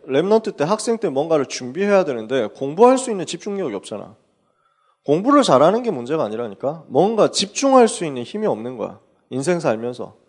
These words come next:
진짜 뭔가에 미쳐버리면, 뭔가에 정말 집중해버리면 능력이 나타나는데 그게 안 돼.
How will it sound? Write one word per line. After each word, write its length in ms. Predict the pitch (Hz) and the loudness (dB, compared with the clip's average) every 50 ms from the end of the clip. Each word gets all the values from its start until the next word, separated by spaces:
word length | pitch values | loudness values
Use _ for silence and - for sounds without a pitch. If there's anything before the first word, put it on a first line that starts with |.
| _ _ _ _ _ _ _ _ | _ _ _ _ _ _ _ _
진짜 640 | - - - 262 285 311 330 320 330 - - 269 175 | -6 -4 0 0 2 2 0 -2 -2 2 4 4 4
뭔가에 680 | 160 165 165 175 185 185 175 165 151 143 139 131 120 107 | 4 4 2 2 2 2 2 2 4 4 2 2 -2 -4
미쳐버리면, 800 | - - 131 143 - - 190 151 123 117 120 120 113 104 95 101 | -8 -12 -14 -10 -6 -4 -2 -2 -2 -2 -4 -6 -8 -10 -8 -4
뭔가에 320 | 107 123 147 160 151 143 127 | -2 -2 -2 0 0 -2 -2
정말 360 | - - 151 185 233 269 247 | -2 -6 -4 0 0 0 0
집중해버리면 960 | - 196 170 - 202 202 190 175 143 139 127 127 123 135 151 151 135 101 101 | 0 -4 -8 -6 -4 -2 -2 0 0 0 -2 0 0 2 4 4 4 2 0
능력이 360 | 123 151 175 190 190 160 131 | -6 -4 0 2 2 2 2
나타나는데 800 | 120 127 131 - 175 147 127 117 113 123 135 160 135 92 87 - - _ _ _ _ _ _ | 2 0 0 0 -2 -2 -2 -2 -4 -4 -2 -2 -2 -2 -2 -6 -16 _ _ _ _ _ _
그게 220 | _ - 160 196 269 | _ -10 -4 0 2
안 320 | 262 208 117 92 107 123 | 2 2 2 0 -2 -4
돼. 240 | 180 196 156 - | -4 -4 -6 -6